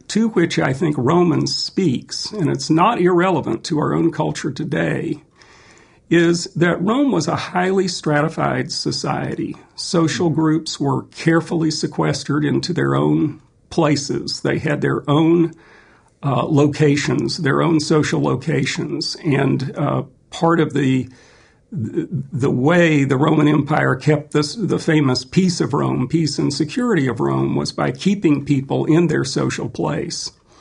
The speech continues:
Uh, Paul describes the gospel in such a way in Romans that it breaks through a lot of those boundaries.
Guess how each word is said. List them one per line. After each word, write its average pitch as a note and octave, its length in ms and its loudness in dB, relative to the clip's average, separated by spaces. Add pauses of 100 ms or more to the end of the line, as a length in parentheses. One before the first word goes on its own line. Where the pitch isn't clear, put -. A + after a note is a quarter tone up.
(760)
Uh, D3 200 4
Paul G#3+ 460 4
describes E3+ 580 2
the F3 80 0
gospel D#3+ 560 0
in C3+ 100 0
such F3+ 300 -2
a E3 80 2
way D3 500 2
in C#3+ 280 0
Romans C#3+ 580 0
that D3 100 -2
it C#3 180 -4
breaks F3+ 480 0
through C#3+ 600 0
a C#3+ 100 -2
lot D#3+ 400 -2
of C#3+ 120 -2
those B2 220 -2
boundaries. - 840 -4